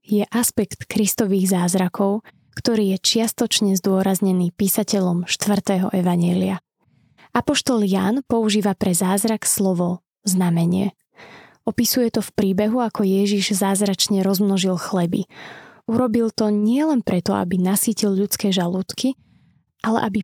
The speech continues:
pritiahol pozornosť na to, že on sám je chlebom života, ktorý môže nasýtiť duchovne hladných ľudí všetkých čias, ktorí mu veria a príjmajú ho ako spasiteľa a pána.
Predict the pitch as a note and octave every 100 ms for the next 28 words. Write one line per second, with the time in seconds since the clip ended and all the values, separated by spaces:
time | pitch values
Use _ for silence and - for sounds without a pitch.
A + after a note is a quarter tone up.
0 | - B3 C4 - C#4+ B3 A#3 - G#3 G3+
1 | G3 G3 G3 - F#3+ F3+ - G3+ - -
2 | G3 F#3+ - - A3+ A#3+ A#3 - - A#3
3 | A3+ B3 A3+ A#3 _ G#3 F#3 - - G#3
4 | A3 B3+ B3+ G#3 F3+ F3+ F3+ G#3 - _
5 | _ _ _ _ _ - - A3 G#3 G3
6 | G#3 A3 G3 G3 G#3 - A#3 A3 F#3+ F#3
7 | A3 A#3+ G#3 G3 F#3 G#3 G#3+ G#3+ F#3 G3+
8 | G3+ F#3 F3+ - - - B3 - D4+ C#4+
9 | - - - G3 E3+ - - _ _ _
10 | _ - - A#3+ A3 G#3 F3+ D#3+ G#3 G#3+
11 | A3+ C4+ C#4+ _ - C#4+ - G#3+ G#3 A#3+
12 | A#3 A3 G3+ G3 - F#3+ G3+ - - G#3+
13 | - B3 - G3 F#3 F#3 - - G3+ G3
14 | F#3 F#3 G3